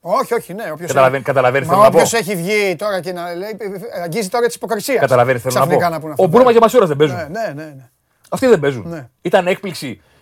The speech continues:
Speaker 2: Είδες κανένα site
Speaker 1: Μα εδώ
Speaker 2: όταν βγήκαν οι δεκάδες του τελικού;
Speaker 1: Πρόσεξε, εδώ έχει αρχίσει να περνάει ότι επειδή το έκανε μία φορά, ο, ο, μία φορά το έκανε ο άνθρωπος σε ένα εύκολο παιχνίδι με τον Παναθηναϊκό, με αυτόν τον Παναθηναϊκό,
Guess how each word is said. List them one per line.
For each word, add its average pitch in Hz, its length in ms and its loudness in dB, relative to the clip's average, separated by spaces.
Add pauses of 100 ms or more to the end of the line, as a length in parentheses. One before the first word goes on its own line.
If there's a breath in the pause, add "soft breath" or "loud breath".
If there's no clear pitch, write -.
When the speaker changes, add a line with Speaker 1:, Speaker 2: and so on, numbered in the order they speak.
(160 soft breath)
Speaker 2:
Είδες 170 220 -4
κανένα 180 360 0
site 170 280 4
Speaker 1:
Μα 233 200 0
εδώ 180 420 0
Speaker 2:
όταν 160 200 0
βγήκαν 185 220 -4
οι 175 60 -4
δεκάδες 170 280 0
του 175 60 -14
τελικού; 160 400 -4
Speaker 1:
Πρόσεξε, 262 640 -4
εδώ 185 180 -6
έχει 269 100 -8
αρχίσει 269 240 -10
να 285 100 -8
περνάει 190 680 -8
ότι 196 160 -14
επειδή 226 220 -10
το 262 60 -10
έκανε 269 220 -8
μία 269 260 -6
φορά, 220 260 -4
ο, 196 120 -6
ο, 160 640 -6
μία 240 200 -8
φορά 233 160 -8
το 226 120 -10
έκανε 190 120 -10
ο 190 40 -8
άνθρωπος 180 380 -10
σε - 140 -12
ένα 196 280 -12 (400)
εύκολο 143 320 -8
παιχνίδι 131 340 -16
με 131 60 -16
τον 143 80 -16
Παναθηναϊκό, 131 480 -16
με 160 60 -12
αυτόν 160 200 -12
τον 147 80 -10
Παναθηναϊκό, 135 480 -14